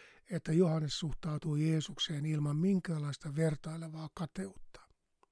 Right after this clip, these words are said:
Johanneksen ja Jeesuksen välinen suhde on evankeliumien ensimmäinen esimerkki siitä, kuinka samaa haluavien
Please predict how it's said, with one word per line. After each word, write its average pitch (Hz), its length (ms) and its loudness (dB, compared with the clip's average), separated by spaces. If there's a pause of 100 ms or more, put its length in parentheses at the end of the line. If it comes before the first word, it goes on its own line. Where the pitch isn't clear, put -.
(500)
Johanneksen 190 640 6
ja 165 80 0
Jeesuksen 165 540 2
välinen 147 340 -2
suhde 143 460 -4 (360)
on 160 140 -4
evankeliumien 156 1000 2 (280)
ensimmäinen 156 720 0
esimerkki 165 640 -2
siitä, 165 520 -4 (400)
kuinka 151 240 -4
samaa 190 680 4
haluavien 160 760 2